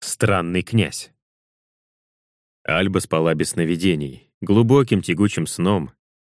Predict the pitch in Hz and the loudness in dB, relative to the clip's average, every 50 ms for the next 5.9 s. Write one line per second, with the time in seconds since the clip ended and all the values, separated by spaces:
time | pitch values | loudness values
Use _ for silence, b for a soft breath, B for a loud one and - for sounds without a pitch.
0 | _ - 90 92 - - - 180 190 185 180 175 151 110 98 92 90 90 98 127 | _ -2 -2 -2 0 2 2 2 2 4 2 2 2 2 2 2 2 2 2 0
1 | 147 143 120 101 - 104 92 - 95 - 85 85 78 85 78 78 - 131 147 151 | 2 2 0 0 0 0 -2 -2 -2 -2 -2 0 0 -2 -2 0 0 0 2 2
2 | 147 139 139 - - 123 131 123 - 143 160 156 156 139 117 113 92 87 87 90 | 0 0 0 0 2 0 2 2 2 2 2 2 2 0 0 0 0 2 2 2
3 | 92 92 87 95 87 104 110 - 117 85 73 71 - - 80 - - _ _ _ | 0 0 0 0 0 0 0 0 0 -2 -2 -4 -8 -10 -14 -14 -16 _ _ _
4 | _ _ _ _ _ _ _ _ _ _ _ _ - 82 85 87 110 147 147 180 | _ _ _ _ _ _ _ _ _ _ _ _ -6 -2 0 2 2 2 2 2
5 | 170 - - 160 127 - - 92 85 82 85 82 85 85 80 82 80 | 0 2 2 0 0 0 0 2 2 4 2 2 0 -2 -4 -4 -6